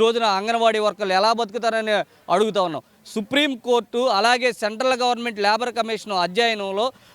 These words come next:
ఆట్రాయిడ్ కమిటీ అని వేసి వాళ్ళ ద్వారా ఈ రోజున నే-, తేల్చిందేంటి, కనీస వేతనం ఇరవై ఆరు వేల రూపాయలు అయితే కానీ ఒక వర్కరో హెల్పరో బ్రతకడానికి సరిపోతుందని చెప్పేసేసి చెప్పారు. ఒక చిన్న కుటుంబం, ఇద్దరు పిల్లలు, భార్య భర్త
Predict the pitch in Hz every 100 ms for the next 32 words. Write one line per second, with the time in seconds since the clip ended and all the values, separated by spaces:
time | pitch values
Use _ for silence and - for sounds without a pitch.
0 | - 196 240 277 277 240 233 226 220 214
1 | 202 226 214 254 208 208 214 208 233 254
2 | 247 226 226 226 220 208 180 208 233 247
3 | 233 226 220 262 - - - 196 277 302
4 | 285 254 247 247 262 220 220 226 220 214
5 | 214 254 247 226 220 214 208 220 214 214
6 | 226 277 339 _ - 190 196 202 247 277
7 | 285 269 214 220 262 247 151 _ _ -
8 | 165 202 262 269 285 233 240 214 240 240
9 | 233 233 220 226 - 226 214 208 220 180
10 | - _ _ _ _ _ - 254 247 220
11 | 160 127 147 180 208 240 285 311 269 240
12 | 226 233 160 180 202 185 226 247 262 302
13 | 381 _ _ _ 143 196 277 285 254 240